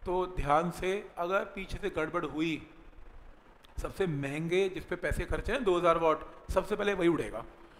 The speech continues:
और छोटे छोटे bulb फिर भी ऑन रहेंगे। जितना छोटा bulb है घर में वो पैरेलल में है, वो ठीक चलता रहेगा, बड़ा बल्ब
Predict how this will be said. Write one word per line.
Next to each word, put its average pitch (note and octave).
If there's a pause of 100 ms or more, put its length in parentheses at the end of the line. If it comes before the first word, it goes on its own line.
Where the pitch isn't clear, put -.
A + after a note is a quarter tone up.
(160)
और -
छोटे G3+
छोटे G#3+
bulb G3
फिर F3+
भी F3+
ऑन D#3
रहेंगे। A2 (680)
जितना G3+
छोटा F#3+
bulb F#3+
है G3
घर D#3+
में F#3+
वो G3+
पैरेलल F3
में G#3
है, D#3+ (640)
वो E3
ठीक -
चलता C#3+
रहेगा, A#2+ (380)
बड़ा D3+
बल्ब G#3